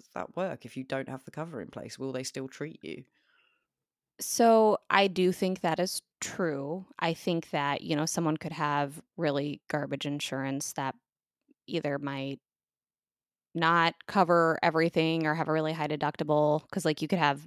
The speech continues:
Speaker 2: insurance, but it could say you have to pay ten thousand dollars out of pocket before we cover anything. And it might be like, "I'm, I will never reach that because A, I can't afford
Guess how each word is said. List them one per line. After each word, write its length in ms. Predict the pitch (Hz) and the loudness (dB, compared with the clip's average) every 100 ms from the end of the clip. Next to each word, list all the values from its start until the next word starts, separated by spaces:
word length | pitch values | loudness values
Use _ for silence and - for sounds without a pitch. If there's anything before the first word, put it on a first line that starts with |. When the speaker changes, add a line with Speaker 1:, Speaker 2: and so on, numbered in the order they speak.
| - | -4
Speaker 2:
insurance, 560 | 170 - 160 143 143 | -4 2 2 2 0
but 140 | - 143 | 0 -2
it 140 | 127 | -2
could 120 | - | -6
say 140 | - 139 | -2 0
you 160 | 139 | 0
have 160 | 151 131 | -2 -6
to 80 | - | -8
pay 160 | - | -8
ten 180 | 135 135 | -6 -6
thousand 460 | 135 131 139 139 135 | -6 -6 -6 -6 -4
dollars 320 | 131 135 135 | -4 -4 -6
out 100 | 131 | -6
of 60 | 131 | -6
pocket 320 | 131 135 131 | -8 -8 -8
before 480 | 143 - 147 139 143 - _ _ _ _ - 906 - | -8 0 2 2 -2 -8 _ _ _ _ -10 -8 0
we 100 | 180 | 0
cover 280 | 185 170 208 | 2 2 4
anything. 460 | 240 240 254 254 240 | 4 4 6 6 4
And 80 | |
it 40 | 180 | 4
might 200 | 175 170 | 2 2
be 100 | 180 | 2
like, 140 | 180 - | 2 0
"I'm, 220 | 185 180 - _ _ | 0 -2 -6 _ _
I 80 | 190 | 4
will 100 | 185 | 4
never 220 | 185 180 | 6 4
reach 260 | 170 180 - | 4 2 6
that 260 | 226 226 - | 8 8 6
because 200 | 202 160 | -2 2
A, 440 | 175 165 165 165 - | 6 6 6 2 0
I 60 | 165 | -6
can't 240 | - 160 151 | 0 2 2
afford 800 | - - - - 175 170 185 | -2 -16 -20 0 4 4 2